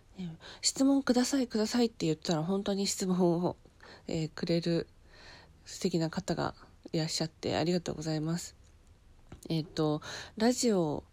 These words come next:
の名前がまだないが、まだないっていうのはイントネーション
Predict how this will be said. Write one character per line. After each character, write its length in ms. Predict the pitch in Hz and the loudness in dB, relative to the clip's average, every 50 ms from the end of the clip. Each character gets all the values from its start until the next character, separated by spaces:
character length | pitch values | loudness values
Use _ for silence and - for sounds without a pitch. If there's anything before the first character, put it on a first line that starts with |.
| - - | -12 -6
の 280 | 180 175 165 156 151 151 | -2 -2 0 0 0 0
名 160 | 156 165 170 | 0 2 2
前 340 | 180 220 233 247 240 233 233 | 2 2 0 0 0 0 0
が 180 | - 226 220 | 0 0 0
ま 160 | 220 233 240 | 0 0 0
だ 140 | 233 208 180 | 0 0 0
な 180 | 156 165 190 196 190 | 2 2 2 2 2
い 80 | 165 | 0
が、 160 | - 160 151 | 0 0 0
ま 180 | 143 151 160 165 | 0 0 0 0
だ 160 | 170 202 214 | 2 2 2
な 160 | 214 220 240 | 2 2 2
い 80 | 233 196 | 2 2
っ 60 | - - _ _ | 2 0 _ _
て 120 | - - 147 | -6 -4 -2
い 160 | 139 139 135 139 135 | -2 -2 -2 -2 -2
う 40 | |
の 100 | 139 135 | -2 -2
は 80 | 131 139 | -2 0
イ 80 | - 170 | 0 0
ン 80 | 165 | 0
ト 140 | 165 180 180 | 0 0 0
ネ 160 | 180 185 185 | 2 4 4
ー 40 | 180 | 4
シ 120 | - - | 2 0
ョ 140 | 151 135 127 | -2 -2 -4
ン 40 | - | -4